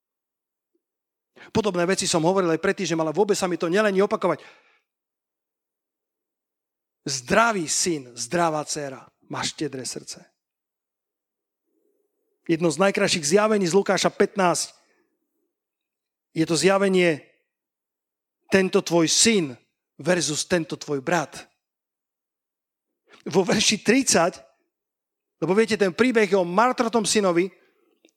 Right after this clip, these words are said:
o milosrdnom otcovi a o zahorknutom bratovi staršom, nábožnom, ktorý myslel, že dostane požehnanie za to, že veľa bude pracovať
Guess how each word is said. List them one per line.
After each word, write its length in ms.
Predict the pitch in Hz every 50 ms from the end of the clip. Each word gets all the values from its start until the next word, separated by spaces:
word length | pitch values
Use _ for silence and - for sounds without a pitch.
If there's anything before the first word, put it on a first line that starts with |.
| _ _
o 60 | -
milosrdnom 560 | 175 175 208 247 262 226 - 240 226 220 220 214
otcovi 500 | 220 214 - - 185 160 165 175 190 175 - - - _ _ _ _ _ _ _ _ _ _ -
a 80 | 185
o 80 | 220 190
zahorknutom 640 | 175 170 233 262 254 240 - 240 214 185 220 202 185
bratovi 320 | 214 233 - 220 180 156
staršom, 480 | 147 - 202 220 214 - - 156 123 - _ _ _ _ _ _ _ _ _ _ _ _ _ _ _ _ _ _ _ _ _ _ _ _ _ _ _ _
nábožnom, 640 | 165 170 185 208 226 208 240 226 185 190 185 156 131 117 113 _ _ _ _ _ _ _ _ _ _ _ _ _ _ _ _ _ _ -
ktorý 320 | - - 202 190 190 - - - - -
myslel, 400 | 175 226 277 247 - 269 254 233 214
že 80 | 208 202
dostane 480 | 202 262 240 - - 247 233 220 202
požehnanie 640 | - - 254 262 240 262 240 226 233 240 233 220 202
za 160 | 190 226 233
to, 80 | - 226
že 160 | 180 202 190
veľa 160 | 208 233 233
bude 240 | 220 196 202 202 185
pracovať 560 | - 214 214 220 - - 226 190 180 156 143